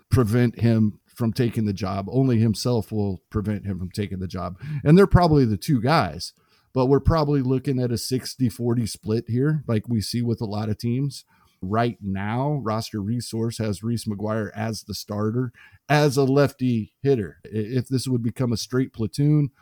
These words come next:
Alfaro will lose out, and then I won't have interest. But this is definitely something to keep an eye on in, in spring training and see how much time each of these guys is getting. I think he's at least the backup catcher, and there,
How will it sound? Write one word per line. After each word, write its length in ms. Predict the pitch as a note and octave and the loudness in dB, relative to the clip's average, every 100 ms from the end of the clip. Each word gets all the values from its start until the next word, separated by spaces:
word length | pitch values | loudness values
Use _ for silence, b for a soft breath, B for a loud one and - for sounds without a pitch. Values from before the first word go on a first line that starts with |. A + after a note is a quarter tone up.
| b b - | b b 0
Alfaro 500 | B2+ - B2 B2+ A#2+ | 0 2 2 4 2
will 160 | G#2+ | 0
lose 280 | A2+ B2+ G#2+ | 0 0 0
out, 240 | A2+ A#2 G2+ | 0 0 0
and 120 | A2+ | 0
then 100 | A2+ | 0
I 100 | G2+ | 0
won't 260 | G#2+ A2 | -2 -2
have 180 | G#2+ G2+ - | -4 -6 -2
interest. 460 | A#2+ A2+ G#2 F2+ - | -2 -2 -6 -8 -6
But 140 | G#2 | -4
this 180 | D3 C#3+ | -2 0
is 160 | B2 - b b _ _ | -2 -4 b b _ _
definitely 540 | D#3+ D3 D3 B2+ A#2 A2+ | 0 2 0 0 0 0
something 380 | - A#2 A#2 | 0 0 0
to 120 | A2 - | -4 -2
keep 220 | B2 - | -4 -2
an 60 | G#2+ | -2
eye 180 | A#2 A#2 | 0 0
on 160 | A#2 | 0
in, 180 | A2 G#2 | 0 -2
in 200 | - A2 | -2 -2
spring 300 | G#2 - A#2 | -2 -4 -2
training 540 | G2 A#2+ B2+ A#2+ G#2+ G2 b b - | -2 -2 0 2 0 -2 b b -4
and 220 | G#2+ G2 | -4 -2
see 180 | B2 G#2+ | 0 0
how 220 | A2 A2+ | 2 4
much 420 | A2+ A2 - - | 4 2 -4 -10
time 420 | - A2+ A2 G#2+ G2 | -6 -2 0 -2 -2
each 240 | A#2 G#2 G#2 | -4 -4 -6
of 100 | F#2+ | -2
these 200 | A2+ G2 | -2 -2
guys 320 | A2 G#2+ G2+ | -4 -4 -4
is 120 | F#2 | -8
getting. 380 | - B2 A2+ G2 b b b | -2 0 0 -2 b b b
I 80 | A2+ | -2
think 220 | D3+ D3 | 0 2
he's 340 | C#3+ C3 A2+ A2 | 2 2 0 -2
at 140 | F2+ | -4
least 760 | G#2 A2+ A#2+ C3 D3 D3+ C#3+ - - | -6 -2 4 8 10 8 4 -4 -6
the 100 | A2 | -4
backup 520 | G2+ A#2 A2 A2+ F#2+ | -2 -4 -2 -6 -6
catcher, 540 | - C3 - G2 F2+ b b b _ | -4 -2 -2 -8 -8 b b b _
and 600 | G#2+ G#2+ G#2 G2+ G2 F#2+ - | -4 -2 -2 -2 -4 -6 -6
there, 200 | G2 | -8